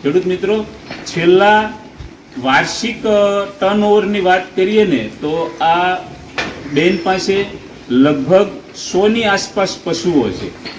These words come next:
અને લગભગ એંસી થી બ્યાસી લાખ દૂધનું, એંસી થી બ્યાસી લાખ રકમનું દૂધ એ ટર્નઓવર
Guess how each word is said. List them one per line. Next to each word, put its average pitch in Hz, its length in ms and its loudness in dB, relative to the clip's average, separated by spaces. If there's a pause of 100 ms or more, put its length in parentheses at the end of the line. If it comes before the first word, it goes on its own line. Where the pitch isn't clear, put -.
(120)
અને 180 360 0
લગભગ 147 640 0 (120)
એંસી 165 340 -4
થી 214 200 -6
બ્યાસી 160 500 0
લાખ 175 380 0 (120)
દૂધનું, 151 520 2 (500)
એંસી 165 240 -2
થી 214 180 -4
બ્યાસી 170 420 -4
લાખ 185 300 2
રકમનું 170 680 -4
દૂધ 165 200 4
એ - 280 -4
ટર્નઓવર 160 540 0